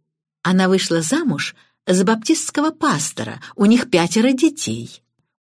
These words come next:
"Совсем как я!" — воскликнула Банч. "Правда, пока что у меня только Эдвард и Сьюзен", и, помолчав, добавила:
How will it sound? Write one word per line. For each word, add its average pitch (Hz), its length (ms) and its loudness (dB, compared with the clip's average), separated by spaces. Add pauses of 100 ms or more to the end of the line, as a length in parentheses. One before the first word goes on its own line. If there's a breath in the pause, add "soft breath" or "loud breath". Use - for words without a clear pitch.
(160)
"Совсем 262 680 0
как 220 260 -2
я!" — 170 380 -2 (240 soft breath)
воскликнула 175 640 -2
Банч. 151 460 -6 (500)
"Правда, 214 600 0
пока 240 260 0
что 233 220 0
у - 20 4
меня 214 260 0
только 214 300 -2
Эдвард 262 640 -2
и 190 80 -2
Сьюзен", 156 640 -4 (400)
и, 190 80 0
помолчав, 170 520 -2
добавила: 151 640 -4